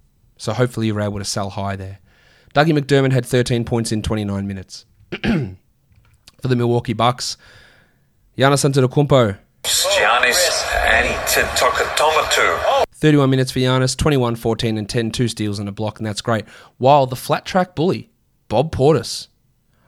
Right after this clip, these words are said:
Speaker 1: only played seventeen minutes in a blowout, which is a little surprising, but was a massive line. Eighteen and nine, four threes, three steals and a block. And I've been critical of Portis plenty of times over the, over the course.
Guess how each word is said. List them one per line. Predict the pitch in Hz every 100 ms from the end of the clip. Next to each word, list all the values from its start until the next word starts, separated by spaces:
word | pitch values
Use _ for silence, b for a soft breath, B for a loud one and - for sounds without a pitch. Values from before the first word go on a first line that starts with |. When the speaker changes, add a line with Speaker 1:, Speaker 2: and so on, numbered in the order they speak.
| _
Speaker 1:
only | 147 233 240
played | 214 196
seventeen | - 185 175 170 151
minutes | 165 156 131
in |
a | 120
blowout, | 110 110 156
which | 160
is | 143
a | 143
little | 165 196
surprising, | - - 113 101 98 185 _ _ _ _ _ _
but | -
was | 107 113
a |
massive | 107 110 120 131 - 110
line. | 104 101 92 - _
Eighteen | 127 151 160 143
and | 135 123
nine, | 123 127 127 b b
four | - - 147 139
threes, | - 123 120 123 b b
three | - - 127 131
steals | - 120 120 120
and | 110
a |
block. | 107 107 131
And | 165
I've | 196
been | 165
critical | 135 139 131 127
of | 117
Portis | - 117 113 -
plenty | - 120 113
of | 104
times | - 101 98 98
over | 98 101
the, | -
over | 98 98
the | 101
course. | - 151 -